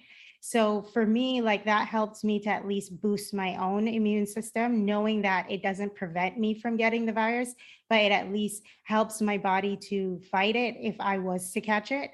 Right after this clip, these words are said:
Um, and then when I'm going about doing my, my, you know, natural errands in the, <laughs> here in L A, like, I just use same precautions in terms of following the mask mandates,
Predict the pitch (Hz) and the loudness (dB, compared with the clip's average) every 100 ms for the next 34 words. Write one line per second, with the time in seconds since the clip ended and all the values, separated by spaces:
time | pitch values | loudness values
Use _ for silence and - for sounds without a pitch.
0 | _ - - - - 196 196 190 - 208 | _ -20 -20 -14 -6 -4 -4 -4 -2 2
1 | 226 226 220 220 214 226 233 240 214 208 | 4 4 2 0 0 2 4 2 2 2
2 | 214 208 196 196 196 208 208 202 196 180 | 2 2 2 0 0 0 0 0 -2 -4
3 | 131 196 196 190 185 190 - 202 190 180 | -8 -6 -4 -2 -6 -10 -6 -2 -2 -4
4 | 175 - _ - 196 202 208 220 208 202 | -6 -12 _ -4 0 0 0 0 0 0
5 | - 202 208 208 202 185 - 208 190 180 | 0 0 2 2 0 -2 -6 -4 -2 -4
6 | 165 185 180 _ 220 220 247 233 220 208 | -4 -6 -8 _ 0 4 6 6 6 4
7 | 196 214 220 202 190 190 196 208 214 226 | 2 4 2 2 -2 -4 -2 -2 0 -4
8 | 226 220 214 208 - - 240 240 240 233 | -2 -2 -2 -4 -12 -8 -2 -2 0 -2
9 | 226 202 202 208 196 196 196 196 190 185 | 0 -2 -2 -4 -4 -4 -4 -4 -4 -4
10 | 185 185 185 190 190 185 175 175 - 208 | -6 -4 -4 -2 -2 -2 -4 -6 -4 0
11 | 233 254 254 247 247 - | 2 2 2 2 0 -6